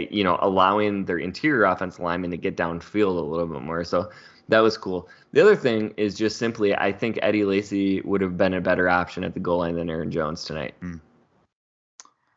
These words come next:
Speaker 2: <laughs>
Speaker 1: I, I was wondering if you'd catch that. I know it's
Speaker 2: I
Speaker 1: late.
Speaker 2: I did, and it is late,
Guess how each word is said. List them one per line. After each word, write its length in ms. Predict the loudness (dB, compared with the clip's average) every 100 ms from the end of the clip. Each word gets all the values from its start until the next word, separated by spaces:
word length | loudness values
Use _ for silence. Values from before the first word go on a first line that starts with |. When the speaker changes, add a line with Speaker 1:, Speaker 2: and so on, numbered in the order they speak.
| _ _ -14
Speaker 2:
<laughs> 100 | -12 -10 -12 -12 -14 -14 -14 -16 -18 -18 _ _ _ -12
Speaker 1:
I, 600 | -4 -4 0 6 8 8 6
I 120 | 6 4
was 140 | 4
wondering 280 | 0 0 0
if 100 | 0
you'd 180 | -2 -4
catch 260 | -8 -8 -4
that. 220 | -2 -2
I 60 |
know 200 | -2 -2
it's 140 | -2 4
Speaker 2:
I 120 | 6 6
Speaker 1:
late. 280 | 4 0 -6 _ _ _
Speaker 2:
I 160 | 2 2
did, 400 | 6 6 8 6
and 260 | 2 0 0
it 160 | 0
is 120 | -2 0
late, 320 | 2 0